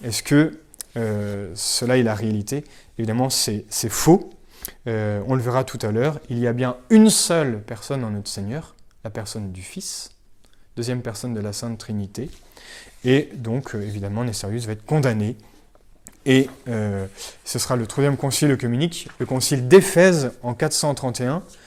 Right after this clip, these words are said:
qui va, euh, réaffirmer donc que Jésus possède une s-, euh, Jésus c'est une seule personne mais en deux natures,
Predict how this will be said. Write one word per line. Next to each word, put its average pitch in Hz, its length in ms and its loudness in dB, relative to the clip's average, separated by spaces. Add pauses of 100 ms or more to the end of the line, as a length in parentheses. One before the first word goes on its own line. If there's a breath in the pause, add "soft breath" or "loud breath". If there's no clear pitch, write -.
(360 loud breath)
qui 127 160 -6
va, 147 340 2 (320)
euh, 110 380 -2
réaffirmer 135 960 4 (400 loud breath)
donc 127 320 -2
que 127 160 2
Jésus 120 340 0
possède 113 500 -4 (760)
une 175 140 10
s-, - 240 -2
euh, 110 360 -6
Jésus 120 300 -2
c'est 120 140 -4
une 120 100 -2
seule 123 180 -4
personne 123 320 -6
mais 117 140 -2
en 107 100 -4
deux 127 160 2
natures, 123 480 -4